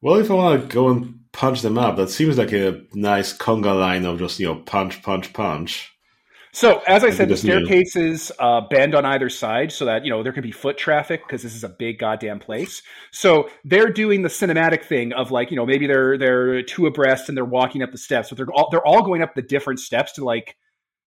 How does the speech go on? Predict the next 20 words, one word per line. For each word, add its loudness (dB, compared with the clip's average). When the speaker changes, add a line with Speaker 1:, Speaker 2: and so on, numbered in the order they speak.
Speaker 2:
you -12
know, -18
choke, 2
you -6
know, -8
cut -4
you -4
guys 4
off, 2
like, -12
like, -8
be -2
intimidating. -2
Like, -10
they're 0
all 6
methodically 2
walking 0
up. -2
So, 0